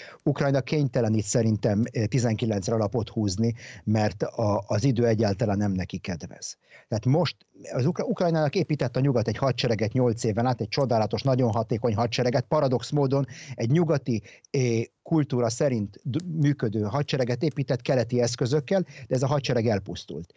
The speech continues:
Ez a hadsereg amortizálódott, és most építettek nekik egy második hadsereget, paradox módon nyugati eszközökkel, és egy olyan hadsereget, amelyik sokkal inkább, és sokkal jobban hasonlít egy ex-szovjet hadseregre,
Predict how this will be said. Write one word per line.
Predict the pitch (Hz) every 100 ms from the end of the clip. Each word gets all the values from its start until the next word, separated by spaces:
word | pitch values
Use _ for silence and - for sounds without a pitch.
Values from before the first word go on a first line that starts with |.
| _
Ez | 117
a | 120
hadsereg | 139 127 123 113
amortizálódott, | 113 120 117 123 151 175 190 160
és | 139
most | 180 -
építettek | 170 156 147 135 123
nekik | 143 135
egy | 113
második | 110 127 127 123 127
hadsereget, | 139 - 143 143 180 180 - - - -
paradox | 160 156 139
módon | - 143 123
nyugati | 143 151 156 165
eszközökkel, | 160 - 147 170 - 190 190 - - _
és | - 123 113
egy | 131 165
olyan | 139
hadsereget, | 139 - 131 123 123
amelyik | 120 117 113
sokkal | - 139 -
inkább, | 123 123 - 101
és | 107
sokkal | - 156 131
jobban | 135 123
hasonlít | 123 123 127 113
egy | 123
ex-szovjet | 165 - - 113 117 -
hadseregre, | 120 - 117 107 113